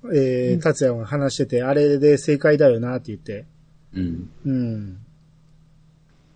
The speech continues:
Speaker 1: えー、まあ、南もあれで正解だよって言って。
Speaker 3: うん。
Speaker 1: うん。で、南と達也が出ていた後ね、看護師さんが入ってきて、
Speaker 3: はい。
Speaker 1: えー、「風が止んでしまいましたね。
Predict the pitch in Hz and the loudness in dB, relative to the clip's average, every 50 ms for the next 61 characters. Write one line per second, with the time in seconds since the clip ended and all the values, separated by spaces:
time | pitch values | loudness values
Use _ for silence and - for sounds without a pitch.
0 | - 165 147 123 113 110 110 107 107 107 107 107 107 110 117 135 160 151 143 147 | -8 -6 -4 -2 -2 -4 -6 -6 -8 -10 -10 -10 -10 -8 -4 -2 0 2 2 2
1 | 156 147 139 151 175 170 139 123 120 120 117 123 117 - 139 127 - 143 131 131 | 2 2 2 2 2 0 0 0 -2 -2 -4 -4 -4 -2 -2 -2 0 0 0 2
2 | 139 131 120 107 101 95 - 110 101 92 - 110 104 - _ _ _ _ _ _ | 2 0 0 -2 -4 -10 -14 -18 -18 -18 -16 -18 -18 -20 _ _ _ _ _ _
3 | _ _ _ _ - 92 90 82 - - - 127 117 110 107 104 98 95 98 98 | _ _ _ _ -12 -10 -10 -10 -10 -10 -8 -8 -6 -6 -6 -8 -10 -12 -16 -20
4 | - - _ _ _ _ _ _ _ _ _ - - _ _ _ _ _ - _ | -20 -20 _ _ _ _ _ _ _ _ _ -20 -20 _ _ _ _ _ -20 _
5 | - - 143 127 139 180 220 233 247 240 220 180 135 - 135 117 110 107 - - | -8 -4 -2 -2 0 2 4 4 4 4 4 2 2 0 0 -2 -2 -4 -8 -10
6 | _ - - _ _ _ - - 170 160 160 - 147 127 117 113 113 139 156 160 | _ -20 -20 _ _ _ -4 -2 -2 -2 2 2 2 2 2 0 -2 -2 0 0
7 | 165 156 147 - 120 113 - 123 120 123 143 156 147 - - - - 165 156 165 | 0 0 0 -2 -4 -6 -4 -6 -4 -4 -4 -4 -6 -10 -14 -10 -6 -4 0 2
8 | 185 185 180 - 143 123 113 104 98 107 110 104 - 123 123 - - 147 131 123 | 2 2 0 0 -4 -4 -4 -6 -8 -8 -8 -6 -6 -8 -8 -6 -2 0 0 2
9 | 110 104 104 - _ _ _ _ _ _ - - 107 95 - - - - - - | 0 -2 -6 -14 _ _ _ _ _ _ -10 -8 -6 -6 -6 -8 -18 -20 -20 -20
10 | - - - 123 117 113 110 110 110 107 107 107 - - - 143 160 170 170 170 | -20 -12 -8 -6 -6 -6 -6 -8 -10 -12 -14 -14 -10 -4 -2 0 2 4 4 4
11 | 165 170 175 170 151 - 175 175 170 175 180 160 - 135 127 123 127 123 120 117 | 4 2 0 -4 -4 -4 -4 -2 -2 -2 -2 -4 -2 -4 -2 -2 -2 -4 -4 -6
12 | 110 101 92 | -6 -8 -12